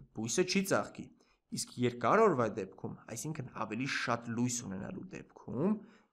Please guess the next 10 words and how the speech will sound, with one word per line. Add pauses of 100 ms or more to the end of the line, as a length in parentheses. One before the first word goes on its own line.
(220)
սինթեզվում
են
սպիտակուցներ,
որոնք
պահպանում
են
Կ (260)
Օ
սպիտակուցները (200)
քայքայումից։